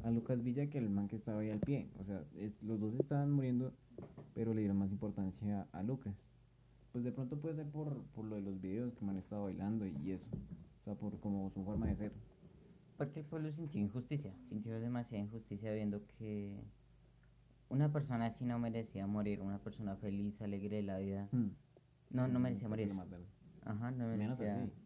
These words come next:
Speaker 2: De pronto el otro era un, ese sí era un vándalo. O
Speaker 1: De
Speaker 2: puede
Speaker 1: pronto.
Speaker 2: ser alguna otra cosa. Nosotros no tenemos,
Speaker 1: Arre.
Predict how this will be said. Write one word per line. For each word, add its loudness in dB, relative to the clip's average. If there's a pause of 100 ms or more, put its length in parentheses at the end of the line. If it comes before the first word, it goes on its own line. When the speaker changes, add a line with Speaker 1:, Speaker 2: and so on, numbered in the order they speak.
(600)
Speaker 2:
De 6
pronto 2
el 2
otro -2
era 0
un, 0
ese -2
sí -4
era -2
un 2
vándalo. 0 (960)
O 2
Speaker 1:
De -4
Speaker 2:
puede 0
Speaker 1:
pronto. -2
Speaker 2:
ser 0
alguna 2
otra -4
cosa. -2
Nosotros -2
no 2
tenemos, 0
Speaker 1:
Arre. -4